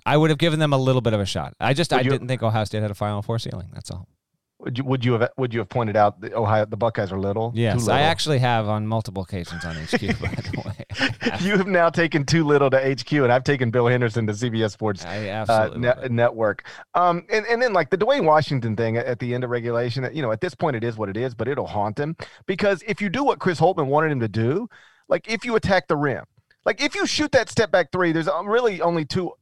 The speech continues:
Speaker 2: possible outcomes. It either goes in or it misses and you go to overtime. It goes in and you win, and it misses and you go to overtime. And considering the difficulty of the shot, considering he's not James Harden or Damian Lillard, probably not going in, so you're probably going to overtime. That's what we've got.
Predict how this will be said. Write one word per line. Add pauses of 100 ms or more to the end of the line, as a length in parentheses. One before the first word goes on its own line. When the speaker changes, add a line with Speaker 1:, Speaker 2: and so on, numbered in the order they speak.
(200)
Speaker 2:
possible
outcomes. (200)
It
either
goes
in (100)
or
it
misses (160)
and
you
go
to
overtime.
It
goes
in
and
you
win,
and
it
misses
and
you
go
to
overtime. (240)
And
considering
the
difficulty
of
the
shot, (320)
considering
he's
not
James
Harden
or
Damian
Lillard,
probably
not
going
in,
so
you're
probably
going
to
overtime.
That's
what
we've
got.